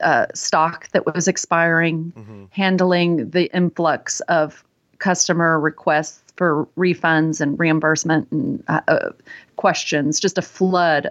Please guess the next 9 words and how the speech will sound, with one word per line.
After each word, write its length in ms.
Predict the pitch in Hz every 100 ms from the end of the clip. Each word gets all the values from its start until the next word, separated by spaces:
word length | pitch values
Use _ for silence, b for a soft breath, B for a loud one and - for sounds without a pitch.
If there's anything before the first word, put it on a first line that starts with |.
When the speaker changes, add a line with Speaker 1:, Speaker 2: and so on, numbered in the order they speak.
| -
Speaker 1:
of 220 | 156 -
calls 420 | - 170 160 151 151
and 180 | 151 - _
emails 520 | 180 160 151 151 -
and 180 | - 147
questions. 560 | - 165 - - - 180
And, 180 | 156 - B B B B B -
and 160 | 190 190
then 200 | 196